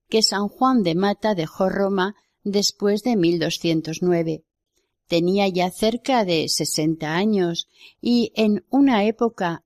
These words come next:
en la que la esperanza de vida era mucho menor que ahora, después de haber puesto en pie una orden religiosa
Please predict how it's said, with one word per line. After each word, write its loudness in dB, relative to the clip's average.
en 0
la 0
que -4
la 0
esperanza -2
de 0
vida 0
era -2
mucho -2
menor 0
que -6
ahora, -2
después -4
de -4
haber -2
puesto -2
en 0
pie -2
una 2
orden 0
religiosa -4